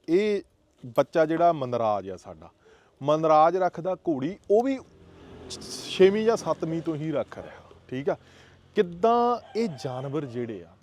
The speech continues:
ਤੁਹਾਡੇ ਬੱਚਿਆਂ 'ਚ ਇੱਕ ਸਾਰਥਕ ਊਰਜਾ ਪੈਦਾ ਕਰ ਸਕਦੇ ਆ, ਕਿਵੇਂ ਤੁਹਾਡੇ ਬੱਚੇ ਆਪਣੇ ਵਿਹਲੇ ਸਮੇਂ ਨੂੰ ਜਿਹੜਾ ਆ ਉਹ, ਅਹ, ਮ, ਜਦੋਂ ਉਹਨਾਂ ਨੇ ਉਸ ਵਿਹਲੇ ਸਮੇਂ 'ਚ ਕਿਸੇ ਸ਼ਾਇਦ ਮਾੜੀ ਆਦਤ 'ਤੇ ਲੱਗਣਾ ਆ,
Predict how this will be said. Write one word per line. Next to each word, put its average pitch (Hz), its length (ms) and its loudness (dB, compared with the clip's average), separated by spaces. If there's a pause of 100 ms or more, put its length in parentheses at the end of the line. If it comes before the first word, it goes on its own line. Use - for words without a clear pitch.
(120)
ਤੁਹਾਡੇ 175 260 -4
ਬੱਚਿਆਂ 151 520 -8
'ਚ 156 60 -10
ਇੱਕ 165 100 -14
ਸਾਰਥਕ 123 760 -2 (160)
ਊਰਜਾ 127 440 -4
ਪੈਦਾ 110 320 -4
ਕਰ 101 200 -8
ਸਕਦੇ 107 500 -10
ਆ, 92 100 -12 (480)
ਕਿਵੇਂ 208 260 2
ਤੁਹਾਡੇ 190 320 -2
ਬੱਚੇ 160 420 -4
ਆਪਣੇ 151 300 -4
ਵਿਹਲੇ 147 380 -6
ਸਮੇਂ 123 380 -12
ਨੂੰ 120 360 -12 (120)
ਜਿਹੜਾ 113 420 -4
ਆ 110 220 -2
ਉਹ, 123 380 -6 (440)
ਅਹ, 107 360 2 (540)
ਮ, 107 480 -14
ਜਦੋਂ 135 220 0
ਉਹਨਾਂ 156 240 2
ਨੇ 147 240 -2 (100)
ਉਸ 147 280 0
ਵਿਹਲੇ 151 260 2
ਸਮੇਂ 143 300 -6
'ਚ - 80 -16
ਕਿਸੇ 147 280 -4
ਸ਼ਾਇਦ 135 260 -2
ਮਾੜੀ 113 500 -2
ਆਦਤ 139 360 2
'ਤੇ 139 160 -4
ਲੱਗਣਾ 127 320 -4
ਆ, 127 180 -6